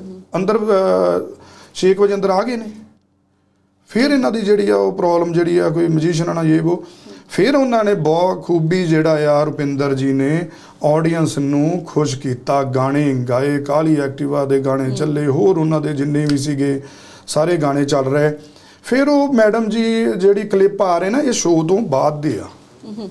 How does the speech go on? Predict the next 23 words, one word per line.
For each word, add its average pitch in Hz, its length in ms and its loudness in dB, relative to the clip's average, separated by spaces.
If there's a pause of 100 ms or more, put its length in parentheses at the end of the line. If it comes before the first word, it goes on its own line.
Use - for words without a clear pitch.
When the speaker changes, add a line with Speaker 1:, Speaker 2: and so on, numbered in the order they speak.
(140)
Speaker 1:
ਪਹਿਲਾਂ 208 280 0
ਦੇ 214 100 0
ਨਹੀਂ, 226 100 0
ਸ਼ੋਅ 208 280 0
ਦੀ 226 120 -2
ਵੀਡੀਓ 202 320 -2
ਮੇਰਾ 202 200 0
ਖਿਆਲ 185 140 -2
ਨਹੀਂ 185 200 -2
ਚੱਲ 165 220 0
ਰਹੀ 160 140 0
ਵੀ 165 120 0
ਜਿਹੜਾ 165 180 0
ਇਹਨਾਂ 170 180 -4
ਨੇ 170 80 -4
ਡੇਢ 160 240 0
ਘੰਟਾ 156 180 -2
ਗਾਇਆ। 120 280 -4 (200)
Speaker 2:
ਹੂੰ। 196 220 -10 (360)
Speaker 1:
ਸਾਢੇ 160 260 0
ਅੱਠ 127 100 -2
ਤੱਕ। 120 200 -6
Speaker 2:
ਹੂੰ। - 280 -16